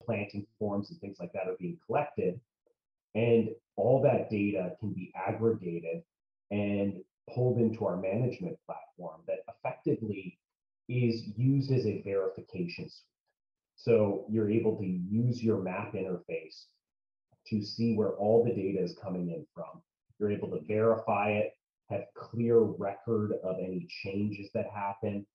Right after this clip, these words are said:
It identifies inconsistencies to say, you know, "This polygon should only have planted ten thousand trees and you submitted a hundred thousand trees."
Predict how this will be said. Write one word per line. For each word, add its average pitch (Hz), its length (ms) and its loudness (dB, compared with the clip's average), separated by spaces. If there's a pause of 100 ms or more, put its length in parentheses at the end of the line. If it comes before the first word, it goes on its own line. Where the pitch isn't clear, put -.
(160)
It 104 80 0
identifies 98 880 -2
inconsistencies 95 1160 -10
to 90 100 -16
say, 92 380 0
you 92 80 -16
know, 90 180 -10
"This - 160 0 (160)
polygon 95 640 0
should 92 180 -8
only 92 280 -2
have - 180 -10
planted - 420 -12 (340)
ten 113 240 4
thousand 95 420 0
trees 87 440 -6
and 90 180 -2
you 95 80 -8
submitted 92 460 -6
a - 60 -8
hundred - 400 0
thousand 90 440 -4
trees." - 520 -14